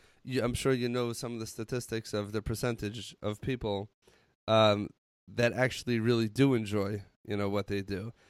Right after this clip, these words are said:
So y-, I know you found it through, you know, through a series of steps until you,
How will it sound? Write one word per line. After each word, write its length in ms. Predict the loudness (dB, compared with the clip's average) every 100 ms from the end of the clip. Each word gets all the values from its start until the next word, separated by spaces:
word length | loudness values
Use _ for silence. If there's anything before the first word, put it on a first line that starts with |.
| -20 -6
So 160 | 2
y-, 340 | 2 2 0 2
I 100 | 4
know 100 | 4
you 180 | 2 0
found 340 | 2 2 2
it 140 | -2 -4
through, 500 | 2 4 4 2 -2 -2
you 120 | 0
know, 140 | 2
through 240 | 0 0 0
a 40 |
series 540 | 0 0 2 0 -4 -6
of 240 | -4 -4
steps 440 | 0 2 2 -2
until 520 | -8 -8 -2 0 -2 -4
you, 260 | -8 -10